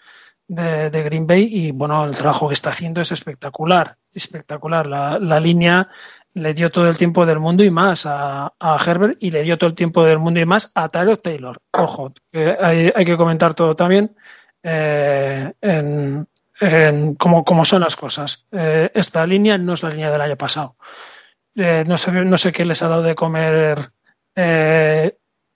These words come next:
Jens Campen, pero bueno, les ha puesto a cada uno en su sitio y la verdad es que me están sorprendiendo muchísimo cómo cada uno sabe perfectamente lo que,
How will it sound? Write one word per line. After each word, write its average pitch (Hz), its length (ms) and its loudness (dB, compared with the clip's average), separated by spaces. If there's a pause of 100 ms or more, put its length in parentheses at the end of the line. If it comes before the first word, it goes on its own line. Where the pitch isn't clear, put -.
(100)
Jens 170 500 2
Campen, 190 420 0
pero 156 140 -4
bueno, 151 180 -6
les 151 160 -6
ha 156 60 -2
puesto 160 220 -8
a 156 40 -6
cada 156 160 -4
uno 151 100 -4
en 147 60 -6
su 151 120 -6
sitio 175 320 2
y 185 60 2
la 156 100 2
verdad 147 180 -2
es - 100 -2
que 165 80 -2
me 156 160 -2
están 147 180 -2
sorprendiendo 160 500 0
muchísimo 160 800 0
cómo 156 280 -6
cada 151 200 -2
uno 160 160 -2
sabe 160 240 0
perfectamente 160 460 -2
lo 151 100 -2
que, 135 260 -8